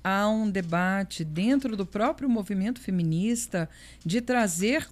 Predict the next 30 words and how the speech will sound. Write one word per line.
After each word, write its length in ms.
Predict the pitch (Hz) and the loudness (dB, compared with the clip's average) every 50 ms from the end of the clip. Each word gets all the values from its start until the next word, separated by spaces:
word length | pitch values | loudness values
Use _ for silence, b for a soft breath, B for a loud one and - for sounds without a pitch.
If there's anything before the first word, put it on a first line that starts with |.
| - - | -6 0
homens 640 | - 233 269 330 349 294 240 202 185 170 - - - | 4 4 6 6 6 6 4 4 4 2 2 0 -4
para 380 | - - - 233 285 320 302 226 | -4 0 2 2 4 4 2 0
poder 500 | - 233 214 185 165 175 240 294 294 233 | -2 -2 -2 -2 0 0 0 0 0 0
debater 720 | 226 220 190 196 180 170 - - - 208 240 254 247 240 B B B B | 0 -2 0 -2 -2 -4 -4 -4 -2 0 2 2 0 -2 B B B B
e 100 | - 214 | -2 0
somar 580 | 220 - - - 294 269 233 214 214 247 285 302 | 0 0 2 4 6 6 6 6 6 4 4 4
ao 80 | 277 226 | 2 0
feminismo. 680 | - - 208 185 175 165 160 151 139 135 143 - - - - B B B B B B B B - | 0 0 0 2 2 2 2 0 0 -2 -6 -10 -14 -16 -18 B B B B B B B B -4
Porque 300 | - 208 202 - 240 220 | -4 -4 0 2 0 0
o 60 | 220 | 2
feminismo 720 | - - 220 208 196 196 202 226 262 285 262 214 233 220 | 0 0 0 2 2 2 2 2 2 2 0 0 0 0
não 180 | 214 214 214 220 | 2 2 2 0
é 100 | 214 208 | 0 0
algo 480 | 202 196 196 202 208 214 196 208 214 | 0 0 0 0 0 0 0 -2 -2
restrito, 880 | 208 196 214 214 - - 226 226 277 320 311 - - 240 214 190 180 B B B B B B B - - | 0 0 0 -2 -2 -4 -2 0 0 0 -2 -4 -4 -4 -4 -2 -4 B B B B B B B -8 -4
é, 460 | 185 190 - - 196 190 185 180 - | -2 -2 0 0 0 0 0 0 0
é, 40 | - | -2
o 100 | 190 190 | -4 -4
direito 600 | 151 165 165 226 214 214 240 294 330 - - 247 | -4 -4 -2 -2 0 2 2 0 0 -2 -2 -2
das 220 | 220 190 185 170 | 0 0 -2 -2
mu-, 160 | 170 175 165 156 | -2 -2 -2 -2
das 320 | 127 156 165 160 160 156 | 0 0 -2 -2 -2 -2
mulheres 500 | 160 160 165 185 214 247 254 220 196 - B B B B B | -2 -2 0 0 0 0 0 0 -2 -4 B B B B B
não 140 | 202 226 247 | 0 2 4
é 100 | 269 294 | 4 4
uma 200 | 302 277 277 269 | 4 4 2 2
questão 440 | - 226 208 208 - 226 226 233 240 | 0 -2 -4 -2 -2 -2 -2 -2 0
exclusivamente 960 | - 269 339 330 - - - 285 277 254 220 247 240 226 226 233 254 247 247 233 | 0 0 0 0 -2 -4 -2 -2 0 0 0 0 0 2 2 2 2 2 0 0
das 360 | 190 208 240 247 240 233 233 | 0 2 4 4 2 2 0
mulheres. 540 | 214 202 196 185 175 165 160 156 156 151 | 0 0 2 4 4 4 4 2 0 -2